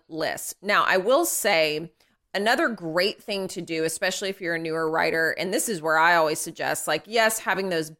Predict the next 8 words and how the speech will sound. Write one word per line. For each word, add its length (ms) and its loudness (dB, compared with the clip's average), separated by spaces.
big, 320 0
huge 800 -10
agents 480 -2
to 120 -10
pitch 340 -8
to, 440 -4
that's 200 -2
great. 440 2